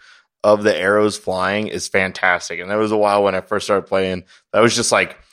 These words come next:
firing arrows off in the distance, and it just felt good. I, I've always been a fan of, like, archery games, and while there's no archery, like, you're not doing, like, power and angle or anything like that in this game, it still just felt good to,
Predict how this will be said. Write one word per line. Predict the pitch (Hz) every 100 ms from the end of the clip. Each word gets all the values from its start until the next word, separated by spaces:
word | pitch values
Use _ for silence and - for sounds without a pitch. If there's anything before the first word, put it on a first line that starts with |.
| - _ _ -
firing | 113 120 113 98
arrows | 95 92 85 85 - - -
off | 104 104 -
in | 104
the | 98
distance, | 98 95 101 90 95
and |
it | 92
just | 104 101
felt | - 101 82 -
good. | 95 92
I, | 98 110
I've | 117
always | 131 117
been | 113
a | 104
fan | - 92 95 101
of, | 90 92 87
like, | 90 -
archery | 95 92 - 113 110 110
games, | 95 95 92 101 113 123
and | - 95 95
while | 98
there's | 98 98 104
no | 101 98 98 98 - _ _ -
archery, | 101 - 107 101 95 92 85
like, | 92 87 -
you're | 101
not | 87
doing, | 87 92
like, | 90 -
power | - 90 90 90 90 92 85
and | 87
angle | 80 90 90 87
or | 87
anything | 95 98 110
like | 104 104
that | 117 92
in |
this | 113 113
game, | 123 113
it | 95
still | - 131 131
just | 107 - -
felt | 101 92 - - - _ - 92
good | 90 98 95 90 -
to, | 95 87 85